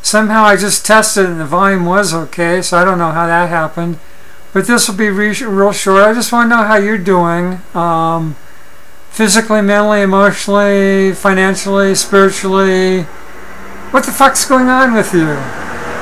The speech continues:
Anyway, I love you, bro. Um,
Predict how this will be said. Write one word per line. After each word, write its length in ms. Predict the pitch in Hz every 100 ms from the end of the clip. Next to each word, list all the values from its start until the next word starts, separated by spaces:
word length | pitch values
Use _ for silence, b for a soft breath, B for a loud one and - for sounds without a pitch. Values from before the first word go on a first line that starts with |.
| - - -
Anyway, 180 | 220 254
I 100 | 233
love 220 | 233 247
you, 60 | 233
bro. 180 | 208
Um, 1200 | 208 202 214 226 220 196 196 196 196 196 190 190